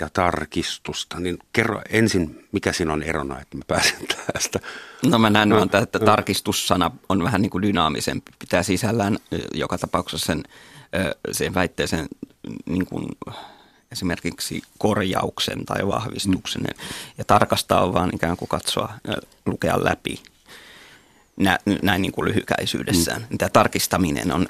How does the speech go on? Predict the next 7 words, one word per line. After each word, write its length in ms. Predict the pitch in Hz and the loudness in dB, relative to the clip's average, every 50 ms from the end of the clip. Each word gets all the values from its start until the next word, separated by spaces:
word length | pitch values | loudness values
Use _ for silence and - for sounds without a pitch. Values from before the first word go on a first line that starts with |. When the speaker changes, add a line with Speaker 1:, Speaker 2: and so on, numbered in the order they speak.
| _ _ - | _ _ 0
Speaker 2:
oikeasti 480 | - 101 92 - - 80 - - - - | 2 2 2 2 0 -2 -2 -4 -8 -12
jo 60 | - - _ | -12 -2 _
tekemistä, 600 | - - - - - - - 113 - - - - - - - - - | -4 -2 -2 -6 -6 -4 -6 -6 -6 -6 -8 -14 -14 -14 -10 -4 -2
Speaker 1:
Okei. 300 | 87 82 - - - - - _ - - - - - - | -2 -2 0 -2 -4 -4 -4 _ -18 -16 -14 -10 2 2
Speaker 2:
muuttamista. 680 | - 101 - _ _ - - 107 - - - _ - _ _ _ _ _ _ _ _ _ _ _ _ _ _ - _ - | 2 2 2 _ _ -6 -6 -6 -6 -8 -10 _ -16 _ _ _ _ _ _ _ _ _ _ _ _ _ _ -12 _ -2
Speaker 1:
Sun 400 | - - 139 143 143 143 123 - - - _ _ | 2 6 6 8 8 6 4 2 -4 -18 _ _
tarkistushommissa 1700 | - 123 123 131 135 117 - 98 92 - - 98 - - - - _ _ - - - - 95 87 82 80 85 - - - - - - - | 4 4 6 6 4 2 2 -4 -4 0 -2 -2 -2 -2 -6 -8 _ _ -6 0 4 4 6 6 4 2 0 -4 -4 -2 -2 -2 -4 -6